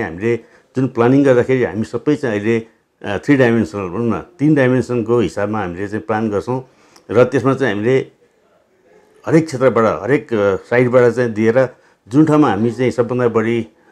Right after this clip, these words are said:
क्यान्सर भएको ठाउँ छ, जसलाई आवश्यक ठाउँ छ, त्यहाँ हामीले सबभन्दा बढी डोज दिने र त्यो छेउको जुन अरू नर्मल टिस्युहरूले चाहिँ सबभन्दा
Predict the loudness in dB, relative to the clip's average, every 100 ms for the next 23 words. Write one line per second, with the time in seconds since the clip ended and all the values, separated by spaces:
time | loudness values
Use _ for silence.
0 | -8 -6 -2 0 0 -2 -4 -8 -10 -8
1 | -2 -2 -2 -6 -6 -4 -4 -8 -8 -6
2 | -6 -8 _ _ _ -2 0 2 0 0
3 | 0 0 2 0 0 -2 -2 -4 -4 -8
4 | _ _ -4 -2 -2 2 4 6 6 6
5 | 4 2 0 2 2 0 -2 -6 -4 -2
6 | -2 -4 -6 -4 -2 -2 -2